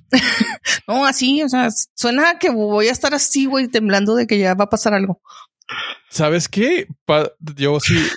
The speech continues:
Speaker 2: voy a dar el comentario. Me dijeron, ah, personas que ven completo así el Grey's Anatomy, ah, Doc-, el Good Doctor, etcétera, todas esas, y me dijeron,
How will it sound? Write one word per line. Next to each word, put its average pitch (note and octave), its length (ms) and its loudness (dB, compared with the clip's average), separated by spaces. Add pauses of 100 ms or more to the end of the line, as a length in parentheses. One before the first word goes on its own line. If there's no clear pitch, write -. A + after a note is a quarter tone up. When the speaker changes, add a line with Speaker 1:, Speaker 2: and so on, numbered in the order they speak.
(220)
Speaker 2:
voy C#3 160 0
a C#3+ 40 6
dar C#3+ 100 4
el C#3 60 0
comentario. D3+ 680 0
Me B2 460 2
dijeron, B2 540 2 (840)
ah, G#2 560 2 (760)
personas B2+ 480 2
que B2+ 160 0
ven A#2 360 0 (140)
completo A#2 720 0
así B2 420 2
el A#2+ 300 0
Grey's A2 240 0
Anatomy, G#2+ 880 2 (420)
ah, G2+ 460 2 (160)
Doc-, A2 260 0 (140)
el G#2+ 280 0
Good A#2+ 200 0
Doctor, A#2 500 0
etcétera, C3 280 -2
todas F3 320 0
esas, A#3 420 0 (640)
y B2+ 80 0
me B2+ 60 2
dijeron, A2+ 420 0